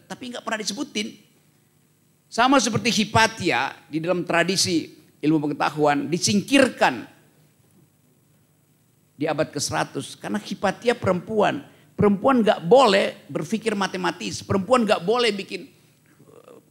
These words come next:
peta alam semesta tuh. Kan itu kan, perempuan itu dibakar, dibunuh oleh, oleh pendeta-pendeta Kristen di awal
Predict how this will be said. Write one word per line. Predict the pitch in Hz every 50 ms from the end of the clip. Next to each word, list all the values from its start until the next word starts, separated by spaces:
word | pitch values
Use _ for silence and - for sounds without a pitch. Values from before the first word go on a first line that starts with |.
| - _ -
peta | 202 196 - 202 - 170
alam | 175 180 180
semesta | 180 143 170 175 220 196 - - 214 202
tuh. | 180 151 120 - - - _ _ _ _ _ _ _ _ _ _ _ _ _ _ _ _ _ _ _ _ _ _ _ _ _ _ _ _ _
Kan | - 269 269
itu | 311 294 302 202
kan, | 196 190 185
perempuan | - 214 214 214 202 220 208 214
itu | 202 240 214
dibakar, | 170 165 156 147 - 170 196 - - - 147 127 135 135 - - - _ _ _ -
dibunuh | 117 123 120 120 147 185 175 156 170 - - - - _ _ _ _ _ _ _ _ _ _ _ _ _ _ _ _ _ _ _ _ _ _ _ _ _ _ _ _ _ -
oleh, | - 135 147 - - - - _ - _ _ _ _ _ _ _ _ _ _ _ _ _ _ -
oleh | 127 135 139 135 127 123 - - - - - - - - - -
pendeta-pendeta | 139 123 123 143 147 - 147 117 151 135 135 135 131 - 139 131 120 113 - 98 - - - - _ _ _ _ _ _ _ _ _ _ - _ _ _ _ - _ - - _ _
Kristen | - 175 175 - - - 165 151 151
di | 143 143
awal | 139 135 135 135 123 120 110 104 -